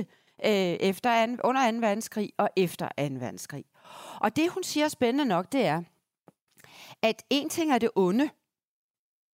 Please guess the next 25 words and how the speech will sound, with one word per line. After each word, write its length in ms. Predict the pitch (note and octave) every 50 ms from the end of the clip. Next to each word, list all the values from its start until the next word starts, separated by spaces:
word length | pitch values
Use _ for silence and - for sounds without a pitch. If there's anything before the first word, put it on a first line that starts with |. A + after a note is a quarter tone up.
| - -
Altså, 240 | - D3 A#2+ - - - - _ _ _ _ _ _ _ _ _ - _ _ _ _ _ _ _ _ _ _ _ _ _ _ -
det 80 | F3+
kan 80 | F3+ E3+
man 80 | E3
så 100 | D3+ D#3+
selv 200 | D#3 - F3+ -
oversætte, 360 | F#2+ C#3+ D3+ D#3+ - - D#3 D3
hvem 160 | D#3+ D3+ -
det 180 | - F#3+ F#3+ F3+
er 80 | D3+
lige 200 | D3+ D3+ E3 E3
nu, 200 | E3 D#3 C3+ C3 - C#3+ -
ikke? 160 | G#3 A#3+ - -
Den 140 | A3+ A3 -
onde 240 | G3+ G#3 A3 B3
despot. 560 | A#3 A3+ G#3+ - - - F3 D#3+ C3 - - - _ _ _ _ _ _ _ _ _ _ - - - - - - - - -
Men 260 | A3+ A#3 A3+ A3 - - _ _ _ _ _ _ _ _
en 140 | - A3+ -
ondskab, 520 | - A3+ C4 D4 - - - D#4 C4 G#3 - -
der 60 | A#3
er 120 | A3 G#3 - -
undervurderet, 680 | A3+ C4+ D4+ F#4 E4+ C#4 - F#3+ F#3 D#3 - A1 C2 - - _ _ _ _ _ _ - - - - - - - - - _ _ -
det 200 | D4+ D#4+ D#4+ -
er 100 | - B3+
dem, 460 | A#3+ - - A#3 A#3+ C#4 D4 C4+ B3